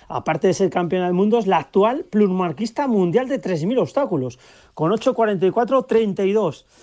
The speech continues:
Mm, este año no está tan fina. Eh, como aval, compitió, eh, en el mes de noviembre, eh, una prueba de quince kilómetros. No estuvo mal la marca,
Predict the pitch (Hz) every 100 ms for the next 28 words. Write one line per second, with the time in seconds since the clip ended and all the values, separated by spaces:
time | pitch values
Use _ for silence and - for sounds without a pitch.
0 | - - - _ 208 214 208 208 202 -
1 | - 254 - 294 285 277 285 285 294 294
2 | 220 175 - 226 240 160 127 117 127 160
3 | 165 165 165 165 - 185 175 180 185 262
4 | 294 320 392 - - - - - 196 165
5 | 208 247 294 294 294 277 254 - 233 247
6 | 254 247 233 226 226 226 226 254 208 240
7 | 240 233 226 214 220 269 269 233 285 381
8 | _ _ _ 196 190 190 190 190 185 180
9 | - 208 220 214 214 208 202 196 233 190
10 | 208 196 214 240 240 247 254 269 - -
11 | - _ - 170 185 233 226 226 208 202
12 | 196 202 220 233 247